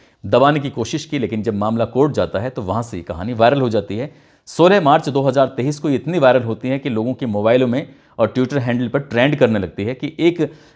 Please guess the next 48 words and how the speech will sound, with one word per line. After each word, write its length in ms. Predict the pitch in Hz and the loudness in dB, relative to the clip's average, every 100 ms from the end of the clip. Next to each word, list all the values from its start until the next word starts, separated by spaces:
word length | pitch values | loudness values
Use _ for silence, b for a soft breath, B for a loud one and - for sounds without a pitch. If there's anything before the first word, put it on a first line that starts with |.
| B - | B -2
फ-, 360 | 120 113 110 104 | 4 4 4 2
नकली 520 | 117 151 185 160 98 | 2 2 2 0 0
यानी 140 | 113 | -4
कि 80 | 143 | -4
फर्जी 540 | - 160 160 175 202 - _ - | 0 2 2 0 -4 -8 _ 2
आईएएस 340 | 120 151 170 | 6 6 6
अधिकारी 520 | 135 117 117 120 151 160 135 | 2 2 2 2 2 -2 -4
असली 300 | 131 208 202 | -2 0 4
आईएएस 320 | 160 160 151 | 4 4 2
अधिकारियों 500 | 117 107 117 120 147 | 0 -2 -2 -2 -6
को 60 | |
किस 160 | 143 - | -8 -8
तरह 100 | 98 | -8
से 160 | - 107 | -8 -8
बेवकूफ़ 360 | 98 - 104 | -8 -8 -8
बनाकर 260 | 90 85 92 | -8 -8 -8
चला 200 | 104 98 | -2 0
जाता 220 | 85 85 | 0 -6
है। 180 | 95 - _ b b b - | -10 -12 _ b b b 2
दोस्तों, 280 | 180 190 226 | 2 6 4
इस 120 | 226 | 4
पूरे 240 | 185 208 | 4 4
घटनाक्रम 520 | 185 151 180 202 190 185 | 4 0 -4 -4 -4 -4
को 80 | |
सुनाने 280 | 202 147 165 | -4 -2 0
का 100 | 180 | 0
उद्देश्य 400 | 147 127 175 208 | 0 0 -4 -4
किसी 260 | 196 151 165 | -6 -6 -4
को 100 | 165 | 0
परेशान 340 | 139 - 151 | 0 0 0
करना 220 | 143 135 | 2 0
नहीं 240 | 120 110 113 | 0 -2 -4
है, 60 | - - | -6 -8
किसी 220 | 123 143 | -6 -2
का 80 | 135 | 0
दिल 220 | 117 127 | 0 0
दुखाना 300 | 117 120 113 | -2 -2 -2
नहीं 220 | 104 98 | -2 -4
है, 80 | 123 | -6
बल्कि 200 | 123 107 | -4 -2
आपको 180 | 104 107 | -2 -2
जागरूक 360 | 92 92 110 - | 0 0 0 -2
करना 200 | 104 104 | -2 -4
है, 140 | 131 b b b - | -8 b b b -2
आपको 200 | 113 131 | 0 0
सचेत 380 | 123 113 135 - | 0 0 0 0
करना 220 | 107 101 | 0 0
है। 300 | 113 - | -6 -8